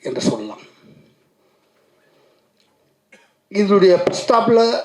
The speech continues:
அந்த காலேஜ் ஸ்டூடெண்ட்ஸ்லாம் இருக்கும்போது பார்க்கும்போது, நாங்க சினிமா வாய்ப்பு தேடி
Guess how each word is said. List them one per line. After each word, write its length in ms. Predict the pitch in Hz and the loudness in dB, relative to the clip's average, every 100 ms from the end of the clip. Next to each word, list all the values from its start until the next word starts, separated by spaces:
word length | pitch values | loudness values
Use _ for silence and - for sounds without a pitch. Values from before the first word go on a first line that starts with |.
| - | -10
அந்த 520 | 165 160 151 143 139 - | -6 -2 0 0 -2 -4
காலேஜ் 480 | 180 196 180 151 175 - | 0 0 0 -4 -6 -2
ஸ்டூடெண்ட்ஸ்லாம் 460 | 196 175 - 180 | 0 0 0 0
இருக்கும்போது 400 | 165 151 156 156 | -2 -4 -10 -8
பார்க்கும்போது, 680 | 156 151 151 147 147 170 160 _ _ _ _ _ _ _ _ _ _ _ | -4 -4 -4 -4 -2 -4 -6 _ _ _ _ _ _ _ _ _ _ _
நாங்க 340 | 151 156 139 | -4 -2 0
சினிமா 420 | 135 202 233 226 247 | -2 0 2 2 2
வாய்ப்பு 380 | 175 196 190 | 2 0 -2
தேடி 580 | 185 175 175 180 208 _ | -2 0 0 -2 -8 _